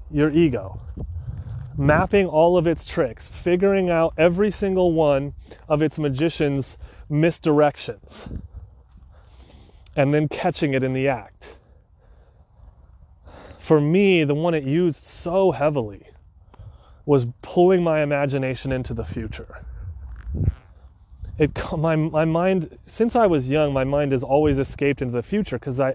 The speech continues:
I was an abused child. So that's how I escaped, was into my imagination. And so I've spent a lot of time in the future, which is a fantasy, of course.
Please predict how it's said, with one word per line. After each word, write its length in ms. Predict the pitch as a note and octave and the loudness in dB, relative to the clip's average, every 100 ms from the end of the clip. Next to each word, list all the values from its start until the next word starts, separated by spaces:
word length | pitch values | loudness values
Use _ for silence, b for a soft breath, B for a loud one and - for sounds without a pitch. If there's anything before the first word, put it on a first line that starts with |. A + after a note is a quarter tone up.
| - | 0
I 80 | C3 | 0
was 180 | B2+ | 0
an 60 | B2 | -2
abused 580 | A#2 C3 C#3 C3 - - | -4 0 0 0 -6 -4
child. 440 | F#3 F#3 B2+ A2+ | 2 2 2 -4
So 100 | - | -4
that's 220 | C3 C#3+ | -2 -2
how 160 | D#3 C#3 | 0 2
I 80 | B2+ | 0
escaped, 560 | A#2+ - - F#3 C#3 | -4 -8 -2 0 0
was 140 | C#3 C3 | -2 -2
into 160 | C3 | -2
my 160 | B2+ A#2+ | -4 -6
imagination. 680 | B2+ A#2+ A#2+ A#2+ C3 - - - - - B B B B B B B B B B B B - - - - - - | -6 -6 -8 -8 -8 -10 -14 -20 -20 -20 B B B B B B B B B B B B -8 -10 -6 -4 -2 2
And 120 | E3 | 2
so 340 | - F3+ E3 D3+ | 6 6 6 4
I've 260 | D#3 F3 E3 | 2 -2 -2
spent 240 | - F#3 | -4 -2
a 40 | |
lot 340 | D3+ D3+ F3 F3+ | -2 -2 0 -2
of 80 | - | -2
time 340 | F3+ F#3 E3 | -2 -2 0
in 100 | D3 | -2
the 80 | C#3 | -4
future, 580 | - G#3 - C#3+ C3 B2+ B - | -2 -2 0 -2 -2 -4 B -6
which 240 | C#3 - | -4 0
is 220 | C#3 - | -2 -2
a 80 | C#3+ | -6
fantasy, 560 | - F#3+ G3 C3 - A#2+ | -2 0 0 -4 -8 -8
of 140 | A2+ | -8
course. 400 | - B2 C#3 - | -2 -2 -2 -8